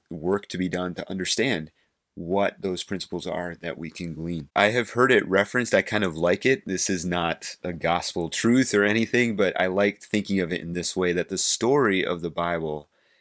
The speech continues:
is Genesis through Acts. And then the New Testament letters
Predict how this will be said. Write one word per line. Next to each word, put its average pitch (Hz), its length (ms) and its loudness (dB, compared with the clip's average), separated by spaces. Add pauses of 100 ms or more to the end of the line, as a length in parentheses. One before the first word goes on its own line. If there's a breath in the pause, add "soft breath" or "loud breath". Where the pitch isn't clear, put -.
(140)
is 90 260 0
Genesis 95 640 0
through 90 220 0
Acts. 76 560 -4 (680)
And 92 120 -2
then 95 120 0
the 87 80 -2
New 95 160 0
Testament 90 520 -2
letters 90 640 0